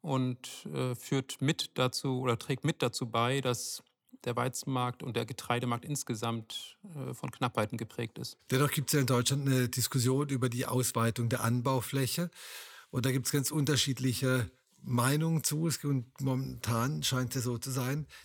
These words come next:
Speaker 2: dass nicht so viel neue Anbaufläche genutzt werden kann,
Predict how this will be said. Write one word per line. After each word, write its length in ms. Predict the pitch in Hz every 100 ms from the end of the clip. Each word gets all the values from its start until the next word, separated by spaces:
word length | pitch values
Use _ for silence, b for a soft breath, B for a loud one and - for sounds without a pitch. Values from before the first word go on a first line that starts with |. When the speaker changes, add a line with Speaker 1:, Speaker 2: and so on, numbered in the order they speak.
| -
Speaker 2:
dass 200 | 123 -
nicht 220 | 143 -
so 180 | 143 135
viel 480 | - 151 151 143 - 139
neue 380 | 139 127 131
Anbaufläche 680 | 113 120 123 113 - 120 - 113
genutzt 440 | 120 123 - -
werden 260 | 123 104 113
kann, 380 | 104 117 165